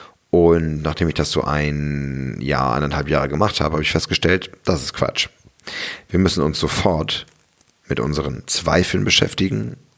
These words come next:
mit dem, wovor wir uns fürchten, weil es leider immer wieder kommt. Wir können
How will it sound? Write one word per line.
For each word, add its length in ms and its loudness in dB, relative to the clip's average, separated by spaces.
mit 200 -4
dem, 320 2
wovor 360 -2
wir 80 2
uns 160 -4
fürchten, 480 0
weil 580 4
es 180 -4
leider 560 2
immer 260 2
wieder 180 0
kommt. 380 -12
Wir 100 -10
können 420 0